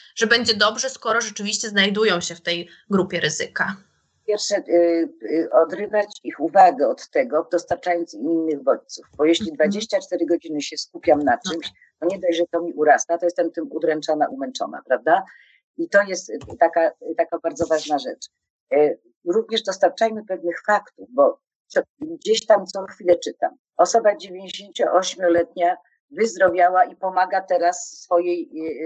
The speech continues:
Speaker 2: y, córce w zdrowieniu i tak dalej. Czyli są fakty, które pokazują, że to nie jest wyrok. To nie jest wyrok. To tak jak dawniej było z rakiem. Był
Speaker 1: Mhm.
Speaker 2: rak, Jezus Maria,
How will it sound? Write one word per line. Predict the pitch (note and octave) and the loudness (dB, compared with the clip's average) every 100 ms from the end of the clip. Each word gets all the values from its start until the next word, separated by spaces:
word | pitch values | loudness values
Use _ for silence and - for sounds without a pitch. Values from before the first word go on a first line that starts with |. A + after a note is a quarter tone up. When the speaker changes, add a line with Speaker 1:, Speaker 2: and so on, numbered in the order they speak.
| E3 | -6
Speaker 2:
y, | E3 | -8
córce | - F3 E3 F3 E3+ D#3+ A#2 D#3 | -4 -4 -2 2 4 2 -2 -8
w | D#3 | -8
zdrowieniu | D#3 F3+ F3+ E3 E3 | 0 0 2 -2 -2
i | - | 0
tak | F3 E3+ | 2 2
dalej. | D#3+ D3+ E3+ E3+ _ _ - - | 2 2 0 -8 _ _ -18 -16
Czyli | F3+ | -14
są | - - A#3 - | -6 -2 -2 0
fakty, | A3 A3 - | -2 -2 -6
które | - E3+ | 0 0
pokazują, | G#3 - G3 D#3+ B2+ B2 C#3+ _ _ _ _ - | 0 -10 -8 -6 -2 -2 -4 _ _ _ _ 2
że | F3 - _ - | 4 4 _ -4
to | F3+ | -2
nie | A3 A3+ | -2 0
jest | D#3+ - _ _ | 0 -2 _ _
wyrok. | C#3+ A#2+ - _ | -2 -2 -4 _
To | D#3 G3 | -4 -2
nie | A#3 | -2
jest | G#3+ F3+ | -4 -4
wyrok. | E3+ D3+ D3+ | 2 2 2
To | F#3 | -2
tak | F3+ F3+ | -4 -6
jak | G3 D3 | -8 2
dawniej | G3+ G#3 G#3 F3+ | 2 2 -4 -6
było | E3+ F#3 | -2 0
z | F3+ | 0
rakiem. | F3 - E3+ - _ _ - | -4 -4 -10 -16 _ _ -2
Był | E3+ | 2
Speaker 1:
Mhm. | A3+ G3 | 4 6
Speaker 2:
rak, | F#3+ G3+ - | 4 2 -6
Jezus | F#3+ E3 D#3+ - | -12 -12 -14 -12
Maria, | F#3+ F#3+ F#3 | -12 -6 0